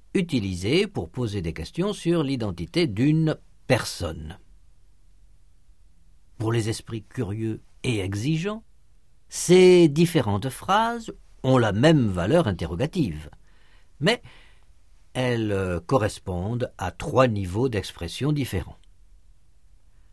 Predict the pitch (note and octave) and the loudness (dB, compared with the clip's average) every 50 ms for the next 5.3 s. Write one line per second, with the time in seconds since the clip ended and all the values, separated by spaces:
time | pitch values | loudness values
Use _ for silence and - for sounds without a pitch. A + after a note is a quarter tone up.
0 | - - - - - - - - - - - - - - - - - - - - | -20 -20 -20 -20 -20 -20 -20 -20 -20 -20 -20 -20 -20 -20 -20 -20 -20 -20 -16 -6
1 | - A#2 B2 - - - A#2+ A#2 A2+ A2 G#2+ G#2 G2 F#2+ G2 G2+ - - D3 C3 | -4 -2 -2 -2 0 2 4 6 6 6 4 2 0 -2 -4 -6 -2 2 4 4
2 | C3 F3+ - - - - - - - - - - - - - - - - - - | 4 4 0 -8 -16 -20 -20 -20 -20 -20 -20 -20 -20 -20 -20 -20 -20 -20 -20 -20
3 | - - - - - G#2 G2 - - - F2 E2 D#2+ E2 - - - - - - | -20 -20 -18 -8 -6 -6 -6 -6 -6 -6 -4 -4 -4 -4 -8 -12 -18 -20 -20 -20
4 | - - - - - - - - - - - - - - - - C3 B2+ - - | -20 -20 -20 -20 -20 -20 -20 -20 -20 -20 -20 -20 -14 -6 0 2 2 2 2 -2
5 | - A#2+ A2+ A2+ A#2 | -8 -8 -8 -8 -10